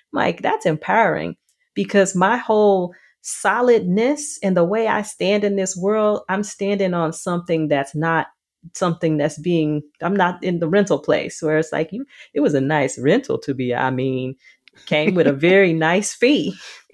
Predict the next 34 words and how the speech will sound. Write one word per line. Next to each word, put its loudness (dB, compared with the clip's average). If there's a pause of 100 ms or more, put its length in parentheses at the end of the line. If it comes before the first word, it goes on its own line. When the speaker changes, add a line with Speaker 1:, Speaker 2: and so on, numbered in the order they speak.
(200)
Speaker 1:
However, 2
it 2
wasn't 2
mine." -2 (480)
Speaker 2:
Right. -4
Speaker 1:
I -8
left 0
it 0
over 4
there, 6
and 0
somebody 0
else 0
is -8
gonna -2
sit -2
in 0
the 0
seats -8
that -2
I 2
was -2
sitting -4
in, -2
and -2
they 0
have 0
that -2
title -2
now -2
and 0
do -2
that 0
work. -2